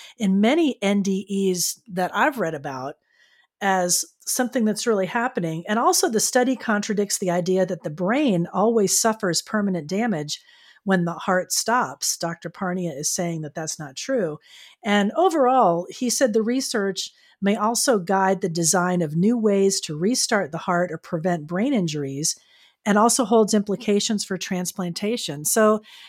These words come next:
there's really interesting things going on in, in, uh, studies of, of near-death experiences. So more research is coming out that shows that what people are reporting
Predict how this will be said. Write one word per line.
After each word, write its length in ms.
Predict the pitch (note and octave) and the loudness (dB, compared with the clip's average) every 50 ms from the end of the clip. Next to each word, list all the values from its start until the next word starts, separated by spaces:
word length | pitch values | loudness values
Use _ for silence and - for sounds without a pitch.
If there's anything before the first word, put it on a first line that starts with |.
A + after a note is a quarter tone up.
| - _ | 0 _
there's 220 | A#3+ A#3+ A3 A#3+ | 4 4 4 4
really 240 | E4 F4+ G4 F4+ C#4+ | 4 4 4 4 2
interesting 420 | C4+ B3 D#4 C#4 - - B3 A3 | 0 0 0 -2 0 -2 -2 0
things 400 | - B3+ A#3+ A#3 A#3+ A#3+ G#3+ - - G3+ | 2 2 2 2 2 2 0 -2 -6 -6
going 300 | F3 A3+ A3 G#3+ G#3 G3+ | -2 0 2 2 2 2
on 240 | G#3 G#3 G#3+ G#3+ G#3+ | 2 2 2 2 0
in, 240 | G3+ F#3 F3 F3 E3+ _ _ _ | 0 0 -2 -4 -8 _ _ _
in, 260 | G#3 F#3+ F#3 F3 E3+ | -8 -6 -6 -4 -6
uh, 280 | E3+ E3 D#3 D3+ D3 D#3 - _ _ _ _ _ _ _ | -6 -8 -10 -12 -12 -14 -16 _ _ _ _ _ _ _
studies 720 | _ - - - - B3 C#4 D#4 D4+ B3+ G#3+ F#3+ - - | _ -4 -2 2 2 2 4 4 2 2 0 0 -2 -4
of, 340 | - - G3 F3 E3 D#3 G3+ - | -4 -4 -4 -4 -4 -4 -8 -12
of 120 | - E3 E3 | -8 -6 -4
near-death 480 | F3 F#3 F#3+ F#3 F3 F#3+ F3 E3+ - | -2 0 0 0 0 -2 -4 -4 -6
experiences. 1080 | F3 C3+ - - - - F3 E3+ E3 D#3 D#3 D#3+ D#3+ - - D3+ D#3 D#3 D#3+ - - - _ _ - - _ | -8 -6 -4 -6 -4 -2 -4 -4 -2 -4 -4 -4 -4 -2 -2 -2 -2 -2 -2 -4 -4 -6 _ _ -20 -18 _
So 220 | - - A#3 G#3 | -2 2 4 4
more 180 | G#3 A3 B3 C4+ | 6 6 4 4
research 580 | A#3 C4 C4+ C4+ C4 - C4 G#3+ G3 F#3+ - - | 4 2 2 2 2 0 2 2 2 0 0 -2
is 120 | F3+ - | -2 -4
coming 320 | - - G3+ F#3 F3+ F#3+ | -2 -2 0 0 0 0
out 220 | G#3+ A#3 A#3 A3+ - | 2 0 0 0 -2
that 120 | E3+ - | -4 -4
shows 520 | - - - G3+ F#3+ F#3+ F#3+ F#3 - - - | -2 -2 0 2 2 2 2 0 -2 -2 0
that 340 | F3+ E3+ E3+ E3 E3+ E3 - _ _ _ _ _ _ _ _ _ | 0 0 0 0 -2 -6 -8 _ _ _ _ _ _ _ _ _
what 200 | G3 G3 F#3+ G3 | 0 0 0 2
people 320 | - C4 C4 - B3+ A3+ | 0 0 2 4 4 4
are 60 | G#3 | 4
reporting 840 | F#3 F#3 F3+ - - - C4 C#4 D4+ C4 G3+ D#3+ D#3+ D#3 D#3+ E3+ | 2 0 -2 -4 0 2 4 4 4 4 2 0 0 -2 -4 -6